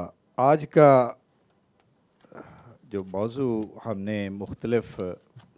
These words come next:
नात के हवाले से मकाला जात, गुफ्तगू, गुफ्तगुएं समात की, बड़े ख़ूबसूरत अंदाज में, आ, मुहक्किकीन ने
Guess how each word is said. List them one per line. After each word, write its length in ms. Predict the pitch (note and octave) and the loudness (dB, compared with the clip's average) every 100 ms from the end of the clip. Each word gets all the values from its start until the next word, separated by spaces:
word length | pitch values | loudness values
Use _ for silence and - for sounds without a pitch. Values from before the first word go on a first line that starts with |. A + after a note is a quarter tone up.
| _ _ - | _ _ -16
नात 380 | G#2 G#2+ A2+ - | -6 -4 -4 -4
के 100 | A#2+ | -6
हवाले 420 | G#2+ G2 F#2+ G2+ G2+ | -4 -4 -2 -2 -4
से 260 | A2 G2+ F#2+ F2 _ | -4 -4 -4 -10 _
मकाला 560 | F#2 F2 - F2+ F2+ F2+ E2 | -16 -14 -10 -8 -8 -10 -8
जात, 360 | F2+ F2 F2+ - _ _ G2+ | -6 -6 -6 -10 _ _ -20
गुफ्तगू, 520 | F2+ - - D#2 F2 F2 F2 _ _ _ _ _ _ _ _ _ _ - | -18 -18 -16 -12 -10 -10 -14 _ _ _ _ _ _ _ _ _ _ -18
गुफ्तगुएं 500 | F2 - - F#2 F2+ | -16 -16 -14 -10 -10
समात 440 | - F#2 F2+ F#2 - | -12 -10 -6 -8 -10
की, 380 | - F2+ F2 E2+ _ _ _ _ - | -14 -12 -12 -16 _ _ _ _ -10
बड़े 180 | G#2 G2+ | -6 -8
ख़ूबसूरत 640 | - G#2 - C#3 C3+ C3 - - | -10 -14 -8 0 2 2 -2 -12
अंदाज 480 | G#2 G2 G#2+ G#2 G2 | -6 -2 0 -2 -6
में, 340 | G2+ G#2 G2 | -8 -8 -10
आ, 1400 | - _ _ _ _ _ _ _ _ F2+ G2 G2+ G2 G2 - _ _ _ _ _ _ _ - | -14 _ _ _ _ _ _ _ _ -10 -8 -6 -6 -8 -12 _ _ _ _ _ _ _ -16
मुहक्किकीन 760 | G#2 F#2+ G2 - F#2+ G#2 G#2 G2+ | -12 -12 -12 -12 -12 -10 -8 -8
ने 140 | G2 | -8